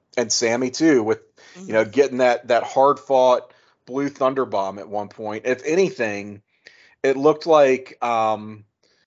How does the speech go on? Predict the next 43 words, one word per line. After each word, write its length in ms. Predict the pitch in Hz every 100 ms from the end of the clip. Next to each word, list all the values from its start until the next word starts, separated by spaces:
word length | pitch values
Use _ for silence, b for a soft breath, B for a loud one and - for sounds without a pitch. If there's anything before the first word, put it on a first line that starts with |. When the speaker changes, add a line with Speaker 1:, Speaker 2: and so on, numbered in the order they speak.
| _ _ _
Speaker 1:
he 180 | - 139
went 300 | 120 143 147
for 300 | 170 175 170
it 140 | 165
and 160 | 131 123
they 100 | 120
kind 500 | - - 127 143 151
of, 360 | 147 139 123 _
there 140 | 131
was 180 | 127 110
maybe 540 | 135 139 190 214 202
a, 160 | 165 139
a 120 | 131
miscue, 920 | 131 135 143 - - - 95 92 92 - _ _ _ _ _ _
possibly, 680 | - 165 156 127 101 104 98
but 220 | 113 -
they're, 280 | 135 131 131
they're 200 | 127 123
so 420 | - - 147 185
good 600 | 156 147 151 104 95 98 _ _ _ _ _ _ _
at 160 | 127
covering 460 | - 143 147 151 127
up 220 | 131 131
these, 340 | 135 120 104 113
these 240 | 120 107
little 320 | 110 123 147
things 400 | 147 156 151 147
that 100 | 123
I 100 | 120
could 220 | 123 139 113
believe 400 | 120 131 123 110
that 140 | 117
it 80 | 110
was 120 | 110
just 220 | 131 117
part 320 | - - 131 127
of 120 | 110
the 80 | 107
match, 400 | 104 90 - -
that 200 | 110 -
it 140 | 123 113
was 140 | 107
just, 320 | 131 107 -